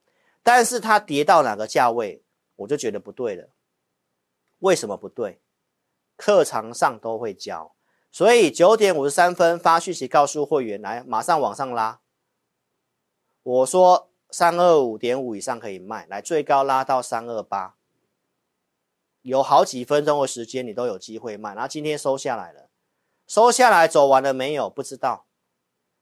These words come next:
它才刚突破，也可能回撤，也可能买回来。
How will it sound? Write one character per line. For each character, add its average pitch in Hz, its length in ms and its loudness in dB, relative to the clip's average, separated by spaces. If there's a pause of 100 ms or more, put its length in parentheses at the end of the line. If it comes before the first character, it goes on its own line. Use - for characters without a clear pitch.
它 175 220 0
才 170 140 0
刚 170 200 0
突 135 200 -10
破， 143 240 -6
也 135 100 -2
可 127 140 -14
能 107 100 -14
回 104 220 -12
撤， 104 340 -12
也 160 240 2
可 202 160 -2
能 120 140 -2
买 113 180 -6
回 110 220 -8
来。 90 240 -10